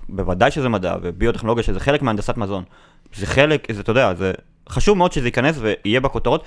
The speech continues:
ויש דברים מפחידים אגב בעולם ה-, התעשייה בכללי והמזון בכללי.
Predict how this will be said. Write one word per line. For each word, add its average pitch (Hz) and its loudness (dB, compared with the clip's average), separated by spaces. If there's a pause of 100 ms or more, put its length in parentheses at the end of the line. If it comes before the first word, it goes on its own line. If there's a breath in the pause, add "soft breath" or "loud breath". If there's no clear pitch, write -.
(160 loud breath)
ויש 135 2
דברים 139 2
מפחידים 131 0
אגב 107 2
בעולם 101 0
ה-, 92 -4 (760)
התעשייה 90 -2
בכללי 104 -2
והמזון 95 -4
בכללי. 85 -8